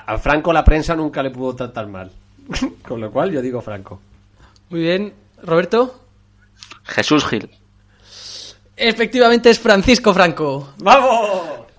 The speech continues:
Speaker 2: Publicado en la revista El Ciervo en mil novecientos sesenta y ocho. Aquí el, el girito, el girito cómico, esto al parecer es parte de toda una entrevista mucho más larga, pero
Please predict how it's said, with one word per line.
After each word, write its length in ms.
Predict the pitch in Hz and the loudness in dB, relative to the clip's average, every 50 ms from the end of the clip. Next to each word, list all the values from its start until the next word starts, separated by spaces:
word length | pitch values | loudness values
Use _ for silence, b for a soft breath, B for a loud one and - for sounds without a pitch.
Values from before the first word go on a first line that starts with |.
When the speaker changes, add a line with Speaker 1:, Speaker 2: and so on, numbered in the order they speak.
| _ - 202 | _ -10 -6
Speaker 2:
Publicado 380 | 214 202 202 202 226 240 240 240 | -4 -2 -2 2 4 4 4 4
en 60 | 233 | 4
la 60 | 220 | 4
revista 360 | 208 202 220 233 240 240 220 | 2 2 0 0 0 0 0
El 120 | 202 170 160 | 0 0 -2
Ciervo 500 | - 208 214 214 208 214 220 220 214 - | -2 -2 0 0 0 -2 -2 -4 -4 -6
en 160 | 202 196 190 | -6 -6 -4
mil 140 | 208 220 208 | -4 -4 -4
novecientos 460 | 214 202 196 196 - 202 196 208 190 | -2 -2 -2 -2 -2 -2 -2 -2 -4
sesenta 340 | 190 175 165 175 165 - 160 165 | -4 -4 -4 -4 -2 -2 -2 0
y 60 | 170 | 0
ocho. 320 | 160 - - 143 135 - - | -2 -2 -4 -8 -10 -8 -6
Aquí 220 | 180 180 190 233 | -6 -4 -2 -2
el, 120 | 233 233 - | -2 0 -2
el 100 | 214 196 | -2 -2
girito, 640 | 135 123 196 208 240 247 247 - 220 233 226 - _ _ - | 0 0 2 2 2 0 0 0 -2 -2 -2 -8 _ _ -10
el 180 | 196 196 196 | -8 -8 -6
girito 380 | - - 208 214 233 220 233 214 | -6 -6 -6 -6 -4 -4 -4 -2
cómico, 460 | - 247 233 233 214 - 226 226 220 B B B B | -2 -2 -2 -2 -2 -4 -4 -6 -6 B B B B
esto 180 | - 202 - 208 | -4 -2 0 0
al 20 | |
parecer 300 | 190 214 196 - 220 180 | 0 0 0 0 -2 -2
es 120 | 185 175 - | -4 -4 -4
parte 260 | - 202 196 196 190 | -2 -2 -2 -2 -4
de 60 | 180 | -4
toda 120 | - 196 196 | -2 -2 -2
una 80 | 202 | -2
entrevista 340 | 196 196 196 208 202 - 202 | -2 -2 -2 -2 -2 -2 -2
mucho 520 | 196 202 202 196 185 214 208 220 - 214 | -4 -4 -6 -6 -4 -2 -2 -2 -2 -2
más 140 | 202 202 202 | -2 -2 -2
larga, 400 | 226 226 220 208 214 214 220 214 - | 0 -2 -2 -2 -2 -6 -6 -4 -2
pero 320 | 202 196 185 196 220 | 0 0 0 0 -2